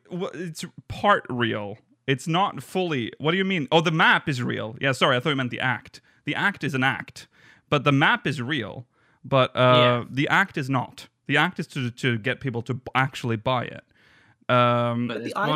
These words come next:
Speaker 2: one
Speaker 3: is, I
Speaker 2: person.
Speaker 3: feel, I feel like this defeats the purpose.
Speaker 1: I know. I agree.
Speaker 2: I
Speaker 1: It's
Speaker 2: agree.
Speaker 1: really weird, uh, and I don't know why they did it
Speaker 2: I've got
Speaker 1: like
Speaker 2: this
Speaker 1: this.
Speaker 2: magical map that will bring you directly to treasure.
Speaker 1: Yeah.
Speaker 2: I'll try and pretend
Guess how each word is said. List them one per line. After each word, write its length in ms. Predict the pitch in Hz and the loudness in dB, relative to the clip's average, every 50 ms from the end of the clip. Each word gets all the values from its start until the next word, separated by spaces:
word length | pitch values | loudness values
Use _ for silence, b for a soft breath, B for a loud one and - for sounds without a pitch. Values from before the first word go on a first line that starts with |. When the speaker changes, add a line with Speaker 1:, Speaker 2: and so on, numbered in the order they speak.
| - 156 | 0 0
Speaker 2:
one 20 | 147 | -2
Speaker 3:
is, 260 | 123 110 123 113 - - | -4 -6 -8 -10 -6 -4
I 100 | 170 185 | -4 -4
Speaker 2:
person. 120 | 196 - | -4 -6
Speaker 3:
feel, 100 | 320 311 - b b b b b b b b - | -12 -14 -14 b b b b b b b b -10
I 40 | 269 | -10
feel 200 | - - 381 370 | -6 -4 -2 0
like 180 | 339 302 302 - | 0 0 -2 -2
this 160 | 170 170 - | -8 -8 -8
defeats 380 | - 147 139 139 139 135 - - | -10 -8 -6 -6 -6 -6 -8 -10
the 120 | - 147 | -10 -10
purpose. 380 | 147 - 135 139 139 - - 143 151 | -4 -4 -4 -4 -4 -10 -12 -6 -2
Speaker 1:
I 160 | 180 202 208 | 0 2 2
know. 320 | 214 226 208 165 123 - - | 4 4 4 2 2 0 0
I 80 | 151 175 | 0 0
agree. 460 | 190 196 175 170 196 208 190 196 202 | 2 0 -2 -2 -2 0 0 0 0
Speaker 2:
I 60 | 202 - | -2 0
Speaker 1:
It's 160 | - 151 - | 0 2 2
Speaker 2:
agree. 140 | 214 214 196 | 2 2 2
Speaker 1:
really 260 | 185 202 226 262 247 | 2 2 2 2 0
weird, 460 | 214 165 156 165 156 120 107 107 104 - | -2 -2 -2 -2 -2 -2 -4 -6 -8 -8
uh, 40 | - - 104 - | -8 -6 -6 -4
and 200 | - 143 151 151 | -2 -2 -2 -2
I 40 | 160 165 | -2 -2
don't 140 | 190 214 | -2 -2
know 80 | 220 202 | -2 -2
why 240 | 170 170 180 190 185 | 0 0 0 0 0
they 100 | 180 175 | -2 -4
did 220 | 156 151 165 160 | -2 -2 0 0
it 40 | 156 | 0
Speaker 2:
I've 180 | 151 165 156 - | -2 -2 -4 -4
got 100 | 160 143 | -4 -4
Speaker 1:
like 120 | 123 120 | -4 -4
Speaker 2:
this 200 | 139 143 131 113 | -4 -4 -4 -4
Speaker 1:
this. 20 | 123 | -6
Speaker 2:
magical 600 | 135 135 139 143 143 - - 131 - 139 127 127 | -6 -6 -6 -6 -6 -8 -14 -14 -12 -12 -10 -10
map 320 | 123 123 127 135 - - - | -8 -6 -6 -8 -8 -10 -14
that 140 | 104 - | -16 -16
will 80 | 104 107 | -16 -18
bring 320 | 104 _ 117 113 117 117 | -18 _ -14 -14 -12 -12
you 240 | 113 110 110 110 110 104 _ | -12 -12 -14 -14 -18 -20 _
directly 380 | - 123 117 117 120 110 98 104 | -8 -6 -6 -6 -6 -10 -12 -16
to 140 | - - 101 | -18 -20 -20
treasure. 580 | - - - 127 127 123 - - 92 95 101 _ _ _ _ _ _ _ _ - | -18 -12 -8 -8 -8 -8 -8 -14 -16 -18 -20 _ _ _ _ _ _ _ _ -8
Speaker 1:
Yeah. 220 | 117 107 101 - - _ | -8 -8 -8 -10 -12 _
Speaker 2:
I'll 140 | 127 123 127 | -10 -10 -10
try 300 | - - 143 139 143 143 | -8 -6 -4 -4 -2 -2
and 420 | 135 135 131 131 135 135 131 123 - _ _ _ _ _ | -4 -6 -6 -8 -8 -10 -12 -14 -18 _ _ _ _ _
pretend 840 | - 139 123 - - - 143 143 147 143 135 127 123 123 123 - - | -14 -14 -14 -14 -14 -12 -10 -10 -10 -10 -12 -12 -14 -14 -16 -18 -20